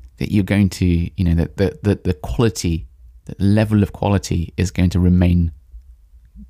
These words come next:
high with your fish and chips. <laughs> It's like, it just seems to be complete luck to me.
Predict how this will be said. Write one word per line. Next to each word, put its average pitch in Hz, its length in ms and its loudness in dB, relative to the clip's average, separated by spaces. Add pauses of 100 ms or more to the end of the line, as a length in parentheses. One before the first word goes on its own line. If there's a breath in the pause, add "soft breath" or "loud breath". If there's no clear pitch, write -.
(260)
high 87 440 -4 (280)
with 95 160 2
your 95 100 0
fish 90 200 -2
and 85 80 -2
chips. - 440 -10
<laughs> - 100 -14
It's 147 500 -2
like, - 340 -6 (460 loud breath)
it - 140 -6
just 131 180 -2
seems 131 220 0
to - 60 -8
be 120 60 0
complete - 420 -2
luck 107 260 0
to 85 100 -2
me. - 240 -2